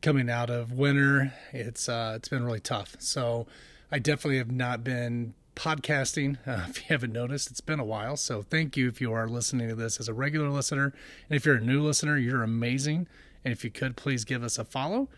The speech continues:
And if, you know, you're lo-, listening somewhere where you can subscribe to, uh, other features that we have and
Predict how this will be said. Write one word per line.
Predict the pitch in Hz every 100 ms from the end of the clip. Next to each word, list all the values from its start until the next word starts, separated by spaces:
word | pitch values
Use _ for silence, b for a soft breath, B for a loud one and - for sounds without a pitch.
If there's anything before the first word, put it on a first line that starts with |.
| B B B B
And | 277 285
if, | 262 -
you | 269
know, | 269 285
you're | 254 240
lo-, | 247 247 247 233 262
listening | 247 - 214
somewhere | - 190 175
where | 156 139
you | 135
can | 123 139 120 113
subscribe | - - 127 - 135 123 120 123 120 135 143
to, | - 139 117
uh, | 113 110
other | 131 123 120
features | 147 127 123
that | 113
we | 120
have | 113 147 156 143
and | - 143 160 160